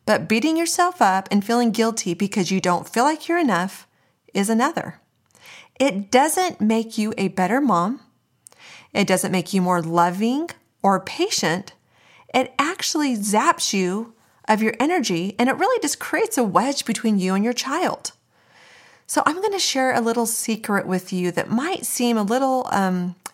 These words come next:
counterintuitive. If you want to be a better mom, become a better version of you. Take care of your own business.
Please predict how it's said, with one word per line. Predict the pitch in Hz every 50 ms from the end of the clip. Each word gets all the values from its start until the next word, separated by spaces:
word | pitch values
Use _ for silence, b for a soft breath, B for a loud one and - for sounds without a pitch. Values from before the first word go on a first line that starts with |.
| _ _
counterintuitive. | - - - - 190 190 - - - 208 202 190 - - 208 196 180 - - - 165 - - _ _ B B B B B B B B B B B B B B _
If | - 247 240 254
you | 254 254 247
want | 226 240 240 262 302 339 - - - - _ -
to | - 247
be | 233 233 233
a | 214
better | 202 185 190 208 202
mom, | 196 185 170 160 143 143 160 175 180 - - - _ b b b b b b _ -
become | 220 214 214 220 - 247 226
a | 226 220
better | 190 196 190 196 196 190
version | - 185 175 175 - 185
of | 185 185 175 196
you. | 190 196 240 285 254 - - - 165 - _ _ _ _ _ _ _ _ _ _ _ _ _ _ _ _ _ _
Take | - - 277 339 359 -
care | - 320 311 302
of | 269
your | 240 -
own | - 247 254 240 220
business. | 247 285 285 - 220 - - - - - - -